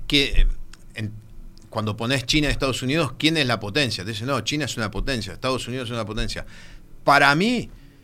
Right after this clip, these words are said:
la gran potencia sigue siendo Estados Unidos. China obviamente va creciendo, pero China no puede y no quiere, y no es su política, meterse en ningún problema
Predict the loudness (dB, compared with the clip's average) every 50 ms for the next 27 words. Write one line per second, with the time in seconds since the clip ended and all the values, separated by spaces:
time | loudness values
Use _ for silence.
0 | -20 -20 -20 -10 -2 2 4 4 6 8 8 6 6 6 2 0 0 2 2 2
1 | 2 2 2 2 2 2 2 0 0 2 2 2 2 2 0 -2 -2 -2 -2 -2
2 | -4 -4 -4 -6 -10 -10 -12 -14 -16 -18 -20 -20 -20 -20 -20 -20 -20 -20 -12 -4
3 | 0 0 2 4 4 4 4 4 4 4 4 2 2 2 4 6 6 6 6 6
4 | 2 2 4 4 4 2 4 4 2 2 0 -8 -12 -14 -16 -18 -20 -14 -4 -2
5 | 2 2 2 2 2 0 0 2 2 2 2 0 0 -2 -2 0 2 2 2 2
6 | 0 -2 0 4 8 8 8 8 8 6 4 2 0 -2 -6 -12 -16 -14 -6 -4
7 | 0 0 2 2 0 0 2 4 8 8 8 8 8 4 2 2 -2 -6 -4 -2
8 | 0 2 2 2 0 0 -4 -4 -2 0 0 0 0 -2 -2 -4 -4 -4 -2 -4
9 | -4 -6 -10 -18 -20 -20 -16 -8 -4 -4 -4 0 0 0 0 2 2 0 0 0
10 | 0 0 0 0 2 2 2 2 2 2 0 -2 -2 -4 -4 -6